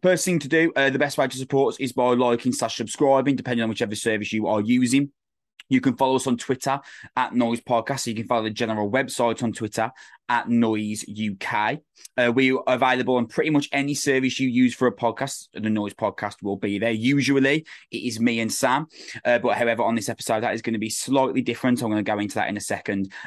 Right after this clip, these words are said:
Uh, on the last episode of the Noise Podcast, me and Sam reviewed the new and excellent Megadeth record, The Sick, The Dying, and The Dead. If you are yet to check that out, please do so. Uh, the album, as I'm recording this on a Thursday night, so the album should be out, will, will be out tomorrow. Uh, wonderful, wonderful Megadeth record.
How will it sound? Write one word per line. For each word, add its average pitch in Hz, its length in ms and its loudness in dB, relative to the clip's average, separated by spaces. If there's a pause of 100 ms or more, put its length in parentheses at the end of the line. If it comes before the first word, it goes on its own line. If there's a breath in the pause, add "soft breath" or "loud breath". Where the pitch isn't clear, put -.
Uh, 117 140 2
on 131 100 2
the 120 80 4
last 160 300 2
episode 139 400 2
of 120 40 0
the 120 60 4
Noise 113 220 2
Podcast, 117 440 -4
me 120 180 2
and 113 80 -2
Sam 123 280 0
reviewed 117 320 0
the 117 80 0
new 120 400 4
and 117 220 -4
excellent 120 600 -2 (240 loud breath)
Megadeth 113 460 -2
record, 110 380 0
The 110 60 -4
Sick, - 380 -6
The 113 80 -4
Dying, 107 440 0
and 98 80 -6
The 98 80 -4
Dead. 123 360 -2 (200 loud breath)
If 117 120 -10
you 117 140 4
are 107 120 4
yet 110 220 -4
to - 60 -20
check - 280 -8
that 107 200 -2
out, 110 320 -2
please 101 360 -4
do 104 200 -2
so. 113 340 0
Uh, 101 160 0
the 104 140 -2
album, 101 340 0
as 107 140 -2
I'm 113 140 2
recording 131 380 2
this 127 120 -2
on 127 80 2
a 117 60 -2
Thursday 113 480 0
night, 104 360 -2 (240 loud breath)
so - 120 -8
the 113 100 2
album 107 300 2
should 98 280 -2
be 107 140 0
out, 104 140 0
will, 110 100 0
will 107 220 0
be 107 140 0
out 104 140 -2
tomorrow. 104 520 0
Uh, 101 260 -2
wonderful, 113 460 0
wonderful 104 280 -2
Megadeth 101 360 -6
record. 113 420 0